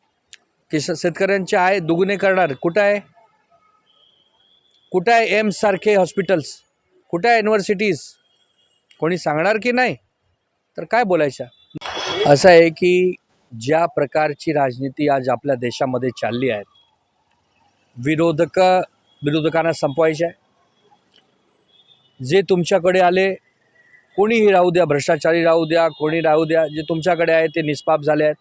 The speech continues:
जे तुमच्या विरोधात बसले आहेत ते सगळे पापी झाले आहेत,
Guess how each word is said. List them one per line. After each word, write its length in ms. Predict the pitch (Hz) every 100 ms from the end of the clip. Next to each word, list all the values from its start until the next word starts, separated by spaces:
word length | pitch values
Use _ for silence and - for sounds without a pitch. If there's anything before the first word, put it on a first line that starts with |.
| _ _ _ _ _ _ _ _ _ -
जे 140 | 147 175
तुमच्या 360 | 175 156 185
विरोधात 380 | 165 160 165 175
बसले 340 | 156 160 170
आहेत 180 | 170 165
ते 160 | 151 165
सगळे 280 | - 160 165
पापी 340 | 156 143 170
झाले 220 | 147 151
आहेत, 140 | 156